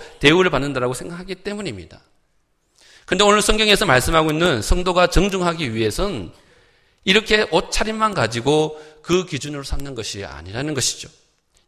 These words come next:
여기서 정중함이란 결코 어떤 옷을 입느냐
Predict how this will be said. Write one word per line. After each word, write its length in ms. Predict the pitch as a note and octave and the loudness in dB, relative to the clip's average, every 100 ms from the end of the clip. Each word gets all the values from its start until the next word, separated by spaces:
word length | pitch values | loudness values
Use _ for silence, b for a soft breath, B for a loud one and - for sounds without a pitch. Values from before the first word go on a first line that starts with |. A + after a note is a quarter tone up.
| - | 2
여기서 220 | D3 D3 | 2 4
정중함이란 840 | D3 D#3 D3 D3 D3 D3 C#3 - - B B B | 0 -2 0 0 0 0 -2 -8 -12 B B B
결코 360 | - F3 - F#3+ | 2 2 2 0
어떤 380 | E3 - A3 G#3+ | 0 2 0 0
옷을 280 | F#3 G#3 | -2 -4
입느냐 500 | A#2+ G#2+ A2 F2+ D2+ | -6 -8 -10 -12 -16